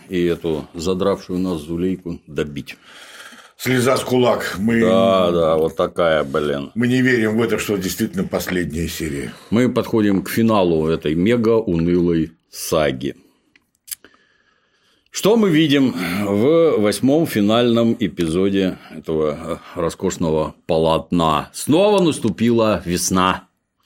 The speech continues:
Speaker 1: на Ангаре. Дома из говна и палок, блин, вот успешно пережили очередную сиб-, лютую сибирскую зиму. Все стоят как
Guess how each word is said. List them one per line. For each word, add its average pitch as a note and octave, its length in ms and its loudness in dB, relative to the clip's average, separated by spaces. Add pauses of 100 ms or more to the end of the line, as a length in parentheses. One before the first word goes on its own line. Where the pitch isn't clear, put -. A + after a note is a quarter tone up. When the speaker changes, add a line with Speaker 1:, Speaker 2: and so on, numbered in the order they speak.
(480)
Speaker 1:
на F#2+ 220 2
Ангаре. F2+ 560 2 (1600)
Дома C#3+ 380 2
из A#2 140 2
говна C3+ 380 2
и E3 40 4
палок, E3+ 720 0 (140)
блин, G#2 760 2 (460)
вот F#2 260 0
успешно G#2 460 -2
пережили F#2+ 540 0
очередную F#2 680 0
сиб-, E2 200 -6
лютую C3 640 2
сибирскую G2+ 760 0
зиму. F2+ 340 0
Все - 440 0
стоят G#2+ 500 0
как F2+ 240 -4